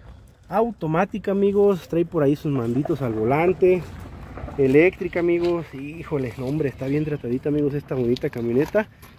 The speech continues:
Viene por ahí en tres filotas, miren. Para quien ande buscando una Ford Explorer dos mil seis en tres filas, aquí mero es. Aquí merengues, miren. Automática,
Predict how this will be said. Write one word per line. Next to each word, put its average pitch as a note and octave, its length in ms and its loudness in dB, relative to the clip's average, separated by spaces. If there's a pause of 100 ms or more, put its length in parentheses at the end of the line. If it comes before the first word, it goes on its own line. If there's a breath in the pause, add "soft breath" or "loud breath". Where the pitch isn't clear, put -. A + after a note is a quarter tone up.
Viene G#3 460 0
por C3+ 240 -8
ahí D3 340 -4
en A#2+ 220 -6
tres D#3 260 -4
filotas, C#3+ 420 -6
miren. D#3+ 300 -2 (100)
Para A#2 160 -6
quien B2 180 -2
ande F#3+ 160 2
buscando D#3+ 360 2
una F#3+ 120 4
Ford F#3 200 4
Explorer E3+ 440 4
dos C3 180 4
mil F3 160 6
seis G#3 320 4 (460 loud breath)
en B2+ 160 4
tres G#3+ 220 6
filas, C4+ 420 4 (160)
aquí C#3+ 360 0
mero G#3 260 8
es. A3 240 6 (720 loud breath)
Aquí C#3+ 400 -4
merengues, G#3+ 420 6
miren. G3+ 320 4 (360 soft breath)
Automática, C#3 880 -4